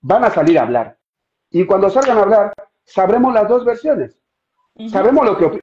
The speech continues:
Speaker 1: lo que pasa es que solo pido, yo solo pido que cuando hablen,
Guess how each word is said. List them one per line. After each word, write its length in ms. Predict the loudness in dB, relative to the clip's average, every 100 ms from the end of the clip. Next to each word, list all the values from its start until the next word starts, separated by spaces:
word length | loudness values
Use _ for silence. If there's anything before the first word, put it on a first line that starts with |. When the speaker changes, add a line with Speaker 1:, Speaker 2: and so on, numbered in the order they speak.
| -4
Speaker 1:
lo 120 | 0
que 120 | 0
pasa 280 | 0 0 -2
es 60 | 0
que 220 | -2 -4 _ _ _ _
solo 340 | -2 0 0
pido, 380 | 0 0 0 -2
yo 140 | -2 -2 -4 -8
solo 220 | -2 -2 -2
pido 360 | -6 -8 -12 _ _ _ _ -6
que 140 | -4
cuando 260 | -2 0 0
hablen, 400 | 0 -2 -6